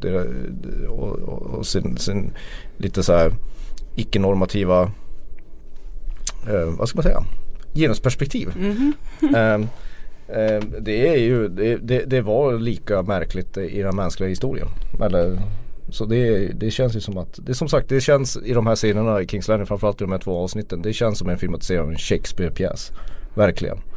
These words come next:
Speaker 2: Ja,
Speaker 1: Framförallt.
Speaker 2: speciellt då eftersom det är så proffsiga, eh,
Speaker 1: Ja,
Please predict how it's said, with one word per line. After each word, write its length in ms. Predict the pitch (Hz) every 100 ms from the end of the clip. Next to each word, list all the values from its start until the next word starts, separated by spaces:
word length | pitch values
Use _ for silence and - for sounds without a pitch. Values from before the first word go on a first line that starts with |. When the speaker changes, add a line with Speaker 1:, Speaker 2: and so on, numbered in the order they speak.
| - - - -
Speaker 2:
Ja, 120 | 196
Speaker 1:
Framförallt. 220 | - 90 180
Speaker 2:
speciellt 300 | 190 185 185
då 120 | 147
eftersom 260 | 156 - 147
det 100 | 156
är 40 |
så 100 | 147
proffsiga, 380 | 135 139 139 135
eh, 360 | 135 147 147 147 143 - -
Speaker 1:
Ja, 240 | 110 85